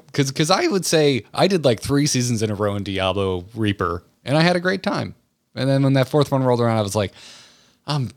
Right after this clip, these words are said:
done. I don't care." <laughs> I've done this before. Yeah, the new tier sets have some cool bonuses, but, like, that's,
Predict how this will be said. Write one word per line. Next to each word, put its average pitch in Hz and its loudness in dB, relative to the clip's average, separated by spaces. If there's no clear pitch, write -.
done. 110 2
I 131 0
don't 147 2
care." - -2
<laughs> - -4
I've - -2
done 165 0
this 139 2
before. 117 0
Yeah, 156 4
the 147 -2
new 143 4
tier 135 0
sets 123 -2
have 117 0
some 117 -2
cool 120 2
bonuses, 107 0
but, 104 -4
like, 104 -2
that's, 120 -2